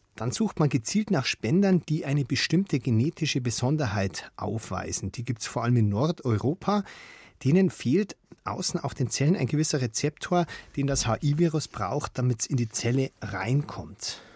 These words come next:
Und wer jetzt so eine Therapie kriegt, der kriegt quasi auch ein neues Immunsystem durch diese Stammzellen verpasst und ist dann nicht nur immun gegen H I V, sondern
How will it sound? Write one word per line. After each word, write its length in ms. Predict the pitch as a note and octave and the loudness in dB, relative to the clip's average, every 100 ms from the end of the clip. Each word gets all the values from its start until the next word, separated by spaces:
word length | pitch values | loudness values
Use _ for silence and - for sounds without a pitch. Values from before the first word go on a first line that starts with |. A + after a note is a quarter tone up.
| - - | -16 -2
Und 300 | B2 - - - | -2 -2 -8 -4
wer 140 | B2 | 0
jetzt 180 | D#3 - | 0 0
so 100 | D3+ | 0
eine 140 | C3+ A#2+ | 0 -2
Therapie 480 | C3+ A#2+ - G#3 - | -2 -4 -2 -4 -4
kriegt, 380 | - G3 - - - - - - | -4 -4 -4 -12 -12 -12 -14 -2
der 100 | C#3+ | -2
kriegt 240 | G3 - | -2 -6
quasi 340 | - B2 D3+ - | -4 -2 0 0
auch 180 | D3 | 0
ein 120 | C3+ C3 | 2 2
neues 320 | B2+ D#3 - - | 2 0 -2 2
Immunsystem 760 | C#3+ D#3+ E3 C3+ A#2 - A#2 | 6 8 6 4 0 0 0
durch 160 | A#2+ A#2 | 0 -2
diese 200 | B2 B2+ | -2 -2
Stammzellen 500 | - F3 F#3+ B2+ A2+ | 0 0 2 2 2
verpasst 500 | A2+ - D3+ - - - - - - - | -2 -2 -2 -2 -6 -16 -16 -16 -20 0
und 320 | C#3 D#3 - | 2 2 0
ist 220 | F#3 - | -2 0
dann 160 | D#3+ C#3+ | 2 4
nicht 260 | F#3 - - | 4 0 0
nur 120 | D#3 | 2
immun 560 | C3 C3+ B2+ C#3 A#3 | 2 4 4 4 2
gegen 320 | - D3 C3+ G2+ | 2 0 0 -2
H 120 | - | -2
I 60 | |
V, 460 | A#2+ - G2 A#2 A#3+ | -4 -4 -4 -2 -2
sondern 440 | - F3+ D#3+ D#3+ | 0 0 2 0